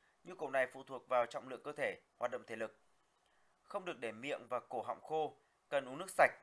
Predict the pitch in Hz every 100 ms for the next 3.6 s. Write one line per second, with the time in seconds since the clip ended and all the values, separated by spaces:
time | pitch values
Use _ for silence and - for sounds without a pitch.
0 | _ 139 170 165 147 165 110 107 120 -
1 | - _ 113 139 - 151 - _ - 135
2 | - 117 117 120 101 85 - 113 110 135
3 | 120 98 135 131 110